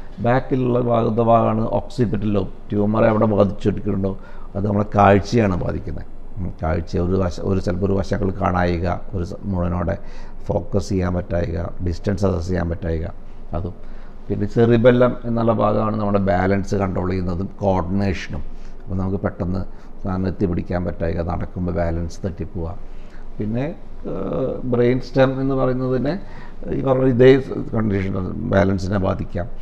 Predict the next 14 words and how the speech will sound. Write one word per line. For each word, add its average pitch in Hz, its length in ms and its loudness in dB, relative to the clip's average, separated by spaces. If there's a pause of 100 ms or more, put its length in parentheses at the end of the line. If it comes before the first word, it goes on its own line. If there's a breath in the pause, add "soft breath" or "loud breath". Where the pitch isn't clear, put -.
(300 loud breath)
പിന്നെ 143 160 -2 (100)
temporal 156 380 6
lobe 143 200 8
എന്ന് 113 120 4
പറയും, 104 200 2
യെല്ലോ 107 340 4
കാണുന്ന 107 320 0
temporal 95 460 0
lobe. 85 200 -2
Temporal 120 360 -2
lobe, 131 320 2
ഏഹ്, - 600 -6
അതിൻ്റെ 117 200 0
പ്രധാനം 120 600 6